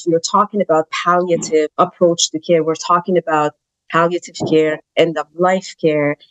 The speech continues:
and that might mean withdrawing care. That's not what palliative approach to care means. And it becomes our responsibility as healthcare professionals and, and, uh, uh, organizations to provide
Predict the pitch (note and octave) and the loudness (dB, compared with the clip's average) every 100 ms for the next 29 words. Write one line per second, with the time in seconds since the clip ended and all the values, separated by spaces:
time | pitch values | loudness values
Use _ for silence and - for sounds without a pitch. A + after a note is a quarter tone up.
0 | _ - F3+ F3 E3 E3 D#3+ E3 F3+ G3 | _ -4 -2 0 -2 -2 -2 0 0 -2
1 | - F3 F3+ F3+ E3 E3 D3+ _ - D#3+ | -2 -2 0 0 0 0 -4 _ 0 2
2 | E3 D3+ D3 C#3+ C#3+ D3 C#3+ D3 D#3 C3+ | 2 -2 -4 -2 -2 -2 -4 -4 -2 -2
3 | - - _ _ _ _ _ _ _ - | -4 -12 _ _ _ _ _ _ _ -4
4 | F#3+ - G3+ F#3 F3+ - D#3+ _ - D3+ | -4 -2 0 0 -2 -2 -6 _ -6 -2
5 | D3+ D3+ D#3 D3 C#3 - C#3 C#3 - C#3+ | 0 -2 -4 -8 -8 -6 -4 -2 -4 -6
6 | C#3 C3 C#3 B2+ C3 - _ _ _ _ | -4 -6 -6 -10 -8 -8 _ _ _ _
7 | _ _ _ _ - F#3 F#3+ F3+ F3+ - | _ _ _ _ -2 2 2 0 -6 -4
8 | G#3+ G#3+ G#3+ A3 G3+ - F#3+ F#3 F3 - | 0 2 2 0 0 0 0 0 -4 -2
9 | D#3+ D#3+ D#3+ G3 A#3+ - C#3+ - D#3+ - | -2 -4 -4 0 0 -2 -4 -2 -6 -8
10 | E3 - E3 - - F3 - E3 D3 C#3+ | -4 -2 -2 -4 -4 -2 0 0 0 -2
11 | - D3+ D3 D3 - - - E3+ D#3 - | -4 -2 0 -2 -6 -20 -2 0 0 -2
12 | D#3 D3+ - F3+ F3+ E3 D#3+ D#3+ E3+ - | -8 -2 2 2 0 -6 -4 -6 -2 -2
13 | D3 C#3+ _ - F3 F3 F#3+ | -2 -10 _ -4 0 2 2